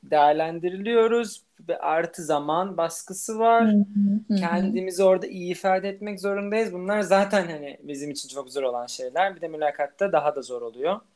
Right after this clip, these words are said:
Speaker 2: Kesinlikle öyle. Ya hani benim çok fazla bir tecrübem yok. Hani o, o, o konuda sen, <laughs> e, bayağı bir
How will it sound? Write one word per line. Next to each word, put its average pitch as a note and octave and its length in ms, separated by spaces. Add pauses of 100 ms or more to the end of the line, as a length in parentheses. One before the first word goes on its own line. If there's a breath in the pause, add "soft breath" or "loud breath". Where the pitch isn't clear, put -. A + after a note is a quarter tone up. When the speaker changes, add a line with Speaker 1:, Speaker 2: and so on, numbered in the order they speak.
(1300)
Speaker 2:
Kesinlikle A3+ 720
öyle. G3+ 340 (640 soft breath)
Ya A3 140
hani B3 240 (840)
benim C#4 520
çok D4 340
fazla C#4 580 (180)
bir C#4+ 120
tecrübem C4+ 880
yok. C4+ 180
Hani G#3+ 260
o, A#3 360
o, A#3+ 380
o C4 280
konuda A#3+ 420
sen, A#3 480 (600 loud breath)
<laughs> - 180
e, A#3+ 40 (1300)
bayağı B3+ 680
bir A#3+ 160